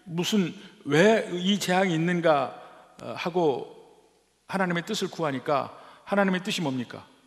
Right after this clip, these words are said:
그들이 약속을 어긴 거예요. 기브온 사람들을 해치지 말아야 되는데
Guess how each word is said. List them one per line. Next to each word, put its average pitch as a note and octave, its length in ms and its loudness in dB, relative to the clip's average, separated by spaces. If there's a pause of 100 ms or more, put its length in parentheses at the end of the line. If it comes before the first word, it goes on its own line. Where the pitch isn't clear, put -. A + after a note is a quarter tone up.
(1120)
그들이 C#3+ 260 -4
약속을 D#3+ 360 0
어긴 C3 240 -6
거예요. A#1+ 140 -14 (880)
기브온 F#3 360 6
사람들을 E3 580 2 (640)
해치지 B3+ 320 0
말아야 D#3 260 2
되는데 B2 460 -6